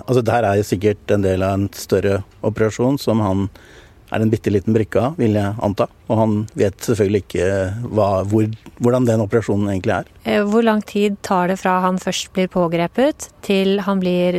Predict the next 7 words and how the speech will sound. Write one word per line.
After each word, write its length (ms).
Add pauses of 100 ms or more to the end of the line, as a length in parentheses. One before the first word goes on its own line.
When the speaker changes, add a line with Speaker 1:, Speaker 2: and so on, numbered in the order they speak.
Speaker 2:
dømt? 480
Hva 320
skjer 480
i 60
denne 180
perioden? 400 (1900)
Speaker 1:
Eh, 240